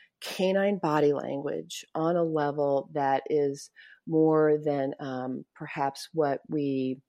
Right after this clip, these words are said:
see. Um, as far as like, "Oh, is the dog," um, you know,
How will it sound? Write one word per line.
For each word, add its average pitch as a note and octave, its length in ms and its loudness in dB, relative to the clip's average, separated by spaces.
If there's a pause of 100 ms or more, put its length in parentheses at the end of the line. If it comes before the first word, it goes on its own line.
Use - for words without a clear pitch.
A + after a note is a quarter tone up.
(160)
see. - 540 -2 (180)
Um, C3+ 380 -4 (220)
as D#3+ 200 2
far D#3 240 2
as C#3 200 0
like, C#3+ 240 -2 (440)
"Oh, A3+ 220 8
is C#3 140 4
the C#3+ 120 2
dog," C3+ 480 2 (100)
um, C#3 320 -4
you C#3+ 120 -4
know, C3+ 100 0